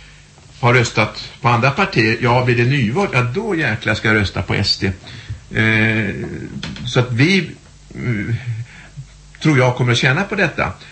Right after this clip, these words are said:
Men jag tycker lite märkligt att man ska väl respektera ett val. Man har gjort ett val och då är det ju det som gäller. Sen måste man göra, slå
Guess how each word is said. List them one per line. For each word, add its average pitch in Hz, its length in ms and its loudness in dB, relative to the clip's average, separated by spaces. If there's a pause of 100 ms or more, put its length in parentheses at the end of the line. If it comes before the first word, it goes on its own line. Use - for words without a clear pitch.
(480)
Men 135 340 2
jag 131 140 0
tycker 143 200 0
lite 131 120 0
märkligt 139 500 2
att 127 120 0
man 127 100 2
ska 120 140 0
väl 113 120 2
respektera 113 440 -2
ett 104 120 -4
val. 151 400 -8 (280)
Man 127 160 4
har 110 100 4
gjort 185 280 0
ett 165 140 -8
val - 260 -6
och 120 100 -2
då 123 60 0
är 139 60 4
det 165 60 4
ju 165 60 0
det 120 140 0
som 120 180 0
gäller. 156 340 -2
Sen 131 220 0
måste 170 260 -4
man 143 200 2
göra, 110 380 0 (960)
slå 131 340 2